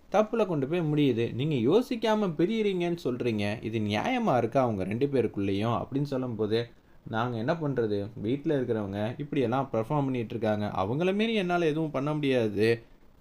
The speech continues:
சொல்றத முதல்ல கேளு கார்த்தி. நீங்க ரெண்டு பேரும் எப்படி ஒத்துமையா இருக்கீங்கன்னு எல்லாம் புரியுது. எங்க மேல தப்பு இல்லைன்னு உனக்கு தெரியுதா இல்லையா?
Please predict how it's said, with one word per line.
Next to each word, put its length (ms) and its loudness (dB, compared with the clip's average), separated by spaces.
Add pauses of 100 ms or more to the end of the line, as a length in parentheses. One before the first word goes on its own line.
(140)
சொல்றத 520 2
முதல்ல 320 -2 (200)
கேளு 260 4
கார்த்தி. 420 0 (180)
நீங்க 260 -2
ரெண்டு 220 -2
பேரும் 200 0
எப்படி 300 -2 (200)
ஒத்துமையா 480 0
இருக்கீங்கன்னு 460 -2
எல்லாம் 340 -2
புரியுது. 340 0 (440)
எங்க 280 4
மேல 260 2
தப்பு 380 0
இல்லைன்னு 320 4 (320)
உனக்கு 320 -2
தெரியுதா 340 6
இல்லையா? 260 6